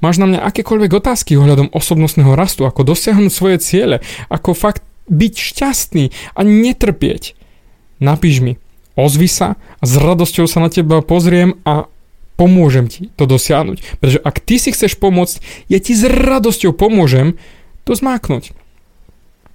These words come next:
To je môj prísľub pre teba. S radosťou ti pomôžem, resetnem ti myslenie, pomôžem ti naozaj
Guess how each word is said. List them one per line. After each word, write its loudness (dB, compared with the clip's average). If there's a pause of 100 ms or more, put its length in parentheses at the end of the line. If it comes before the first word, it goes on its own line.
(560)
To 2
je 2
môj 0
prísľub -2
pre 0
teba. -4 (320)
S 0
radosťou 0
ti 0
pomôžem, 0
resetnem 2
ti 2
myslenie, 0 (400)
pomôžem 2
ti -2
naozaj 4